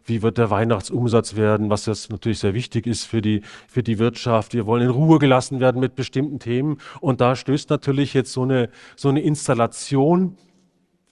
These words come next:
in eine andere Dimension vor. Das Ganze ist aber gedacht, äh, in einem größeren Kontext. Du arbeitest an einem Raum des Unbehagens. Wir werden über das Unbehagen noch sprechen, aber vielleicht willst du was zu dem Unbehagen sagen, in dem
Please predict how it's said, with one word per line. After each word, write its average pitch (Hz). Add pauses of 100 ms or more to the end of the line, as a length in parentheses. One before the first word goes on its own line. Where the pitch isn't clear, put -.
(100)
in 135
eine 127
andere 127
Dimension 95
vor. - (340)
Das -
Ganze 165
ist 156
aber 135
gedacht, - (640)
äh, 120
in 131
einem 120
größeren 127
Kontext. 139
Du 131
arbeitest 127
an 117
einem 113
Raum 113 (440)
des -
Unbehagens. 107
Wir 110
werden 127
über 120
das 123
Unbehagen 165
noch 160
sprechen, 143
aber 123
vielleicht 127
willst -
du 131
was 123
zu -
dem 131
Unbehagen 143
sagen, 131
in 127
dem 143